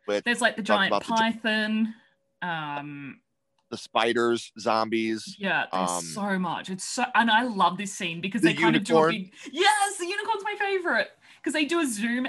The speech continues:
Speaker 2: out, like, a pan shot, and you just see all of these cubes with all of these
Speaker 1: Yes.
Speaker 2: monsters. And I was like, "That's so cool. That looks so freaking good."
Speaker 1: Yeah.
Speaker 2: I love that scene. It is amazing.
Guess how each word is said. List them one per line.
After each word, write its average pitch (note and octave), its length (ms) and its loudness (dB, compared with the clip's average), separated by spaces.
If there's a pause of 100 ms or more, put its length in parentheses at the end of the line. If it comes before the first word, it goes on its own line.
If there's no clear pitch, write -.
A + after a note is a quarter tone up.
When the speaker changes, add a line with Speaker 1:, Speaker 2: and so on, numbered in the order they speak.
Speaker 2:
out, F4 440 0
like, A#3+ 140 -4
a G3+ 80 -4
pan G#3 400 -6
shot, B3+ 340 -2
and B3+ 140 2
you B3 80 2
just G#3 200 -4
see A#3 300 -4
all A3+ 220 -4
of G3 100 -6
these G#3+ 240 -8
cubes F#3 720 -4
with A3 240 -6
all G#3+ 180 -6
of G#3 100 -6
these - 80 2
Speaker 1:
Yes. A#2+ 140 4
Speaker 2:
monsters. F#3+ 420 -4
And F#3+ 60 -8
I G3 40 -6
was G#3 80 -6
like, G3+ 140 -4
"That's F#3+ 260 -8
so C4+ 440 0
cool. C4+ 400 -4
That A3+ 180 -8
looks A#3 180 -12
so B3 180 -6
freaking C4 340 -6
good." G3+ 320 -4
Speaker 1:
Yeah. G3+ 80 -4
Speaker 2:
I G3 240 -4 (380)
love F#3+ 460 -2
that D#3 240 -2
scene. D3 420 -8
It F#3 100 -6
is F#3 120 -6
amazing. D3 580 -8